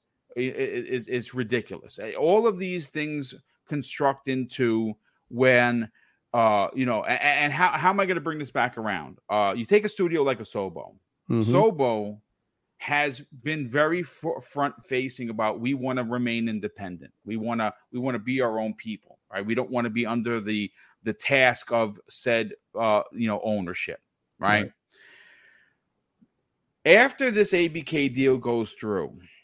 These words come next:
Speaker 1: seeing the world the way it is, seeing how the, the, the, uh, the cost of everything has r-, skyrocketed,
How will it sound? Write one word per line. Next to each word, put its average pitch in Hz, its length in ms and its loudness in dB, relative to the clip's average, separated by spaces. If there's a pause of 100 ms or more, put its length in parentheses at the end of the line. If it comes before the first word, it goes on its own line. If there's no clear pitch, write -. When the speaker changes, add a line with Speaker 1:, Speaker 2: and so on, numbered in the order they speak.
(920)
Speaker 1:
seeing 196 560 -2
the 175 80 2
world 139 480 2
the 127 60 -4
way 113 300 0
it 95 80 -2
is, 90 300 -12 (240)
seeing 170 540 0
how 131 720 0
the, 117 380 -4
the, 113 340 -4
the, 107 160 -4
uh, 113 160 -2
the 107 160 -6
cost 165 480 2
of 120 100 -4 (140)
everything 117 920 0
has 135 340 -2
r-, 123 360 -12
skyrocketed, 123 1300 0